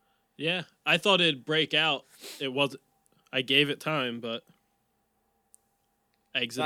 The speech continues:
Speaker 1: exited.
Speaker 2: doing so good today, but
Speaker 1: Yeah. I thought it'd kinda break out, but I think so many people are just distracted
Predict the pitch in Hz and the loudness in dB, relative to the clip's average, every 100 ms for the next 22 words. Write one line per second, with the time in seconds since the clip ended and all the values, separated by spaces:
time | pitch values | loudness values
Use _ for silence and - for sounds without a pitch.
0 | 123 131 127 - 117 117 113 117 120 117 | -2 -2 -4 -4 -4 -4 -6 -6 -4 -4
1 | 104 107 107 110 - _ _ - 143 135 | -4 -6 -6 -6 -8 _ _ -14 0 2
2 | 127 117 _ _ _ _ _ _ _ _ | 2 -2 _ _ _ _ _ _ _ _
3 | _ _ _ _ _ _ - 139 165 143 | _ _ _ _ _ _ -12 -6 2 4
4 | 131 - 143 123 139 131 147 139 151 139 | 2 2 0 0 -2 -2 0 0 2 4
5 | 185 170 151 147 156 123 143 - 127 113 | 2 2 0 0 0 0 0 0 -2 -2
6 | 117 - 117 - 143 117 120 - 143 | -6 -6 -10 -6 -4 -4 -4 -4 -8